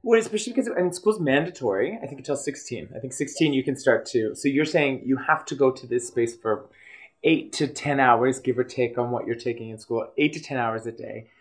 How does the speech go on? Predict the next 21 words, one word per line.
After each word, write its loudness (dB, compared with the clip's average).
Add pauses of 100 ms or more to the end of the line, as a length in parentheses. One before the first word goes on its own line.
(260)
five 8
days -2
a -4
week. -8
This -8
is -12
such -8
a -6
huge -12
part -4
of -6 (280)
your -2
existence. -6
And -10
we're -6
saying -6
you -2
have 4
to -6
be 10
here, 4